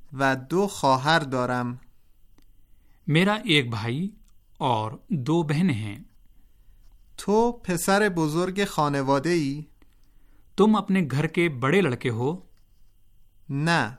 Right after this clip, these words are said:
Speaker 1: من پسر بزرگ خانواده نیستم۔ برادرم پسر بزرگ خانواده است۔
Speaker 2: نہیں، میں گھر کا بڑا لڑکا نہیں ہوں، بلکہ میرے بھائی گھر کے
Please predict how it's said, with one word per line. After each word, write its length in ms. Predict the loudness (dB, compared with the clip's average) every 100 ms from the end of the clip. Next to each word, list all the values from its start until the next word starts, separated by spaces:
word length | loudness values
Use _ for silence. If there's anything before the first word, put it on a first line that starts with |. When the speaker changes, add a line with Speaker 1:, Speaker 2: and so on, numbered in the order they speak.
| -20 -20 -20 -20 -20 -16 -4
Speaker 1:
من 400 | 0 2 0 -4 -8 -4
پسر 440 | -4 0 0 0
بزرگ 540 | -2 -2 -2 -2 -2 -4
خانواده 760 | -2 -2 0 -2 -2 -2 -2 -2
نیستم۔ 760 | 0 0 -2 -4 -4 -4 -4 -12 -18 -20 -20 -20 -20 -20 -20 _ -4
برادرم 840 | 2 2 2 0 0 0 -2 -6 -16 -20 -6
پسر 420 | -4 -2 0 -2
بزرگ 540 | -2 -4 -2 -4 -2 -4 -4
خانواده 640 | -4 -2 -2 -2 -2 0
است۔ 460 | 0 -2 -6 -12 -18 -20 _ _ -20 -16 0
Speaker 2:
نہیں، 420 | 6 6 6 0 -10 _ -6
میں 280 | 0 2 2 0
گھر 140 | -4
کا 260 | 2 0 0 -10 -8
بڑا 320 | -2 2 2
لڑکا 300 | 0 -2 -2
نہیں 280 | -2 0 0
ہوں، 240 | 0 -6 -12 -20 _ -12 0
بلکہ 500 | 2 2 0 -6 -6 -18 -20 -8
میرے 360 | 0 4 4 2
بھائی 460 | -2 -2 -2 -2 -6 -16 -20 -8
گھر 160 | -2 -2
کے 320 | -2 -6 -6